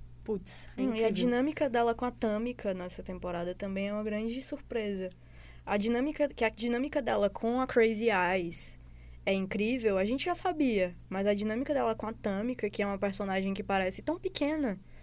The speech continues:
Speaker 2: não pequena de, de potência, mas pequena porque ela é acuada por outras coisas na série.
Speaker 1: Uhum.
Speaker 2: Mas a dinâmica das duas é, é incrível.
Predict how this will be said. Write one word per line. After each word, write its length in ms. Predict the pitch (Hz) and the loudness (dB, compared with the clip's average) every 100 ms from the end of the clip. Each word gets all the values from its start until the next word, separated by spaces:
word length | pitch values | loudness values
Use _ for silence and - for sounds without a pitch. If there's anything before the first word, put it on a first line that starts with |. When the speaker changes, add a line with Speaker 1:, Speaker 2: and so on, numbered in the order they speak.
| - - - | -20 -10 0
Speaker 2:
não 220 | 247 339 | 2 4
pequena 520 | 339 - 302 311 320 | 0 0 2 4 2
de, 200 | 262 277 | 0 0
de 100 | 254 | 0
potência, 680 | 277 302 311 294 262 226 226 | 4 4 4 2 2 2 -2
mas 200 | 220 220 | 0 -2
pequena 480 | - 247 - 254 269 | -2 -6 -2 0 0
porque 240 | 269 - | -2 2
ela 200 | 269 269 | 6 8
é 60 | 262 | 6
acuada 600 | 320 - 320 269 233 214 | 4 2 4 4 4 2
por 200 | 208 220 | 2 2
outras 280 | 208 208 202 | 2 -2 -4
coisas 360 | - 196 190 | -2 0 0
na 120 | 190 190 | -4 -6
série. 400 | - - 175 175 - - 240 | -6 -4 -4 -4 -14 -16 -12
Speaker 1:
Uhum. 140 | 233 | -6
Speaker 2:
Mas 140 | 214 202 | 0 4
a 60 | |
dinâmica 400 | 226 233 247 294 | 6 6 4 4
das 200 | 277 262 | 6 6
duas 320 | 202 226 269 254 | 4 2 4 4
é, 160 | 247 240 - - - - - - - - - - - | 4 2 -12 -16 -16 -18 -20 -18 -18 -20 -20 -14 -2
é 80 | 208 | 0
incrível. 560 | 247 240 226 175 180 | 0 -2 -2 -2 -6